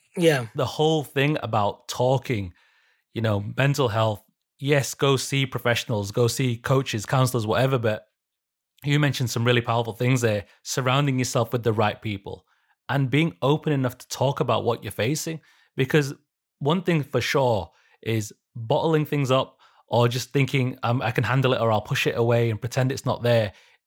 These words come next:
Speaker 2: That's a guaranteed way to fail at life, isn't it? It's a guaranteed way of not getting to
Speaker 1: Yeah.
Speaker 2: the point where you need to get to.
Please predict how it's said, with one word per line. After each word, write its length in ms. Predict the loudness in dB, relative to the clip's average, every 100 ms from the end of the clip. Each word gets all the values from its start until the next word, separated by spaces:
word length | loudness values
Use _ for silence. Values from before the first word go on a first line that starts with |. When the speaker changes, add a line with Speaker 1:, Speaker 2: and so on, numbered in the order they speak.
| _
Speaker 2:
That's 220 | -4 0
a 60 | 0
guaranteed 960 | 0 0 0 2 0 -2 -4 -4 -2 -2
way 260 | 0 0
to 120 | -2
fail 520 | -6 0 0 0 -4 -4
at 160 | -4 -2
life, 300 | -2 -2 -2
isn't 200 | 0 0
it? 100 | -4
It's 120 | -6
a 60 |
guaranteed 480 | -2 0 0 0 -2
way 120 | 0
of 100 | 0
not 320 | 2 0 0 -2
getting 240 | -4 0
to 100 | 2
Speaker 1:
Yeah. 80 | 2
Speaker 2:
the 60 |
point 180 | 2 -2
where 120 | -4
you 80 | -6
need 160 | -6 -8
to 80 | -8
get 180 | -8 -8
to. 200 | -16